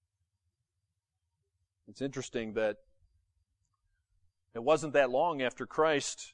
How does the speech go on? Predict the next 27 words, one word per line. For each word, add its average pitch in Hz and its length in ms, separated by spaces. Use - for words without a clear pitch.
ascended 151 460
to 123 80
heaven, 135 460
it 127 40
wasn't 156 220
that 160 160
long 175 280
after 147 220
Christ 160 360
left 147 240
this 143 220
earth 170 320
that 135 280
this 156 240
did 151 480
actually 143 420
come 147 240
true. 147 440
It 151 100
was 147 180
fulfilled. 135 640
The - 80
king 214 320
did 180 200
send 170 300
an 156 80
army 175 380